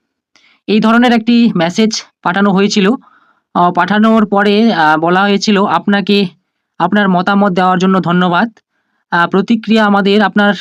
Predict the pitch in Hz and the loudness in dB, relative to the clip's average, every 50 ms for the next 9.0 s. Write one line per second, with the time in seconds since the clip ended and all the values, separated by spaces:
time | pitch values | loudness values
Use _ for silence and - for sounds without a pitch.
0 | - - - 190 185 180 208 214 - - 202 202 190 190 185 185 196 196 - - | -8 -4 -2 -2 -2 -2 -4 -6 -4 -2 -2 0 0 0 0 0 0 -2 -2 -4
1 | 180 180 202 196 175 190 190 190 170 170 180 180 175 - 165 170 180 185 208 214 | -4 -2 -2 0 0 0 0 2 2 0 0 -2 -2 -2 -2 0 0 0 0 -2
2 | - _ _ _ _ - - - 196 190 202 190 190 180 - - 208 208 - - | -6 _ _ _ _ -12 -8 -4 -2 -2 0 0 -2 -2 -2 -4 -6 -4 -2 -4
3 | 190 175 196 185 185 170 180 170 185 202 196 196 180 165 180 202 254 - _ _ | -4 -2 -2 -2 -2 -2 -2 0 -2 -2 0 0 -2 0 0 0 -2 -4 _ _
4 | _ _ _ _ _ _ - 196 196 220 233 240 226 - 220 196 214 226 226 220 | _ _ _ _ _ _ -4 -4 -2 0 0 0 0 0 0 0 2 2 2 2
5 | 233 240 240 226 220 214 208 - 220 220 220 190 214 220 220 214 214 220 262 - | 2 0 0 2 0 0 0 2 2 0 0 2 2 2 2 2 2 2 2 0
6 | - 175 175 202 190 190 175 202 196 180 214 214 214 - - - - 190 170 170 | -2 -2 -2 -2 0 0 0 0 0 2 0 0 0 -4 -8 -8 -6 -4 -2 0
7 | 180 190 196 202 202 180 190 196 190 190 180 175 180 190 190 180 165 185 190 185 | 0 2 2 0 0 0 0 0 0 2 2 2 0 0 0 0 0 -2 -2 -2
8 | - 202 180 185 226 233 - _ _ _ _ _ - 156 151 165 175 175 175 175 | -2 0 0 0 0 -2 -6 _ _ _ _ _ -6 -6 -4 -2 -2 -2 -2 -2